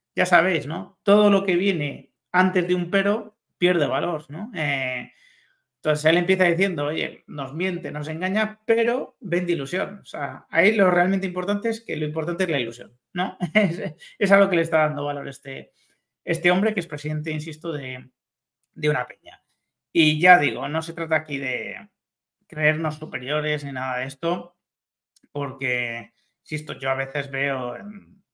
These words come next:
en parte la afición del Madrid también ciertos razonamientos en algunas situaciones que no comparto, ¿eh? Que no comparto para nada y tampoco es que me considere superior a ellos, sino que simplemente creo que en ciertas circunstancias, por los aficionados al fútbol, podemos perder un poco, eh,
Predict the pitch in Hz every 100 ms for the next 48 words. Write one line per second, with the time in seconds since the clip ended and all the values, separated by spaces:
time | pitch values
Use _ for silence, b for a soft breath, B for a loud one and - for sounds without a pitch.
0 | _ 139 127 - 147 151 135 123 120 135
1 | 135 123 127 135 147 135 139 151 139 143
2 | 131 - 120 110 151 151 147 143 123 113
3 | 127 127 - 117 139 165 190 - _ _
4 | _ _ _ _ - 143 147 139 135 131
5 | - 95 135 139 113 117 123 131 131 123
6 | 123 120 117 120 127 131 156 185 170 117
7 | - 113 123 139 147 165 151 135 135 139
8 | 135 131 127 127 147 190 110 202 117 110
9 | 120 110 147 147 147 151 143 147 151 165
10 | 143 - - 147 139 147 147 - 165 151
11 | 175 185 - _ _ _ _ _ 170 165
12 | 143 - 123 147 151 143 151 156 151 170
13 | 175 _ - 131 165 160 - 135 131 127
14 | 123 131 147 165 - - 139 127 127